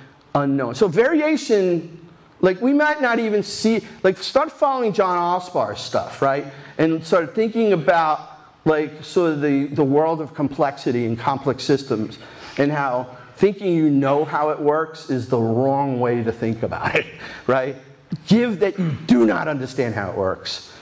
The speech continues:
and start from that perspective.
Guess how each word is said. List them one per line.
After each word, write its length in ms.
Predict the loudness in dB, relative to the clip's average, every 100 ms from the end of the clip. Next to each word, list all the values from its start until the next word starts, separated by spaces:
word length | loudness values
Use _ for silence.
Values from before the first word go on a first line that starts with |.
| -20 -6 -2
and 120 | -2
start 400 | -2 -2 -2 -4
from 220 | -8 -6
that 200 | -6 -8 -14 -20 -14
perspective. 680 | -10 -10 -8 -10 -10 -12 -14